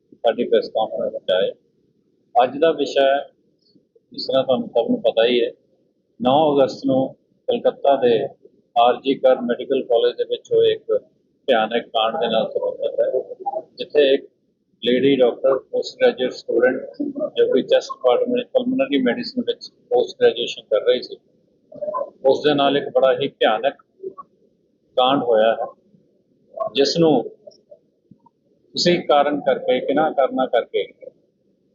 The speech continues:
ਬੁਰੀ ਤਰ੍ਹਾਂ ਦੇ ਨਾਲ ਟਾਰਚਰ ਕੀਤਾ ਗਿਆ,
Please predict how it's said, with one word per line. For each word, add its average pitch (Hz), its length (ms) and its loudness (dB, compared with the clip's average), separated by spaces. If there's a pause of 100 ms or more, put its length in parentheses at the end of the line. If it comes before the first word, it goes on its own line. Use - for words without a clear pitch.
(300)
ਬੁਰੀ 160 260 4
ਤਰ੍ਹਾਂ 156 280 0
ਦੇ 147 100 2
ਨਾਲ 117 320 2 (400)
ਟਾਰਚਰ 131 360 2
ਕੀਤਾ 139 360 0
ਗਿਆ, 139 220 2